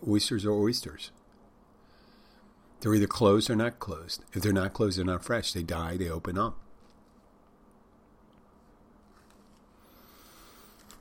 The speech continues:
Oysters should be alive until the time they are served raw. Phew,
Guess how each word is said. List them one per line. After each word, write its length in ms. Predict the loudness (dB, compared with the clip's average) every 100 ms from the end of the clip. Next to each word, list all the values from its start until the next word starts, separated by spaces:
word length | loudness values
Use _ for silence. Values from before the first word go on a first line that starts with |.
| -4
Oysters 320 | 2 4 4
should 240 | 4 6 6
be 100 | 4
alive 420 | 2 2 2 2
until 240 | -2 -2
the 100 | -4
time 260 | -2 0 2
they 320 | 2 0 -2 -8 -20 -20 -12
are 180 | -6 -2
served 360 | -2 -2 -4 2
raw. 280 | 4 4 -4 -18 -20 -20 -20 -20 -20 -20 -20 -18 -12
Phew, 200 | -12